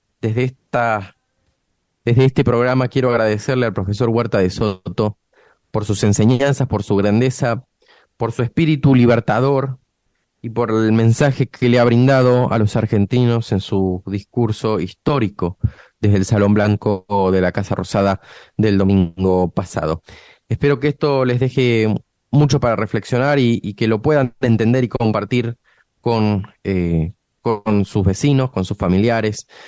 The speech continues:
porque me parece que es muy importante que, que nosotros nos despertemos y nos demos cuenta de que el poder está en nuestras manos y que la posibilidad de cambiar no solo nuestro país, no solo nuestra realidad, sino también al mundo,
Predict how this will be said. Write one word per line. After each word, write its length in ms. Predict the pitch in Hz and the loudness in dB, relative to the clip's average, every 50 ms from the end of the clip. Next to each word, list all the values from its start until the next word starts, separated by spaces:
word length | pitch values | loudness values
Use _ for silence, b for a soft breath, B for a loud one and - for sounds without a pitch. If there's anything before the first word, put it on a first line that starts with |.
| B B B B - | B B B B -6
porque 340 | - - - _ - - 110 | -6 -6 -8 _ -6 -2 -2
me 100 | 107 101 | 0 0
parece 260 | 107 110 113 - 120 | 0 -2 -2 -2 -2
que 80 | 95 120 | -2 0
es 60 | 117 | 0
muy 160 | 113 120 120 | 2 2 2
importante 680 | 117 110 98 107 104 98 127 127 123 117 110 - 107 | 2 2 2 0 -2 -2 0 0 0 0 0 -2 -4
que, 420 | 95 - 98 95 87 82 82 90 104 _ | -4 -2 -2 0 0 0 -2 -2 -4 _
que 100 | - 123 | 0 0
nosotros 640 | 123 127 123 - 170 160 - - 107 104 98 - B B B B B B | 2 2 2 2 2 2 2 0 -2 -2 -2 -4 B B B B B B
nos 140 | B 120 107 | B -4 -2
despertemos 680 | 110 104 - - 113 110 101 135 127 127 123 123 123 - | -2 -4 -4 -4 -6 -4 -2 -2 0 2 0 0 -2 -2
y 80 | - 104 | -2 -2
nos 120 | 101 98 | -2 0
demos 220 | 107 107 107 101 - | 0 0 0 -2 -2
cuenta 300 | - 117 113 117 113 110 | 0 0 2 2 2 2
de 80 | 95 | 0
que 80 | 85 98 | 0 0
el 120 | 95 85 | 0 0
poder 420 | - 92 95 101 120 127 127 135 - B B B B B B B - | 2 2 2 2 2 2 2 0 -2 B B B B B B B -6
está 540 | - 110 - _ - 127 120 117 123 123 _ - | -4 -4 -4 _ 0 0 0 0 -2 -4 _ -2
en 180 | - 110 107 104 | 0 2 4 4
nuestras 300 | 104 98 - 98 92 92 | 4 2 2 0 0 2
manos 400 | 98 87 85 85 90 90 - - | 2 2 2 0 0 0 -2 -4
y 40 | |
que 100 | - - | -2 0
la 100 | 95 95 | 0 0
posibilidad 440 | 90 - 95 - 107 98 101 110 123 | 0 -2 -2 0 0 0 2 2 2
de 80 | 117 107 | 0 0
cambiar 500 | - 92 95 104 107 113 110 101 107 - B B B B _ _ - | 0 2 2 2 2 2 2 0 -2 -4 B B B B _ _ 0
no 200 | - 131 143 165 | 2 2 4 2
solo 260 | 156 - 160 135 127 | 2 2 2 4 4
nuestro 280 | 123 120 113 - 120 104 | 2 2 2 0 0 2
país, 400 | - 117 113 104 98 95 - - - | 2 2 2 2 2 0 -4 -4 0
no 200 | 117 147 170 165 | 2 4 4 4
solo 220 | - 165 131 127 | 4 2 2 2
nuestra 360 | 117 113 110 107 - - 98 | 2 0 0 -2 -2 -2 -2
realidad, 380 | 98 107 101 98 104 107 101 101 | 0 0 0 0 0 0 0 0
sino 220 | 101 - 113 120 | 0 0 0 0
también 240 | 117 113 101 113 113 | 2 2 2 2 2
al 100 | 107 92 | 2 4
mundo, 400 | 92 98 101 101 98 101 101 101 | 4 4 4 6 6 4 4 2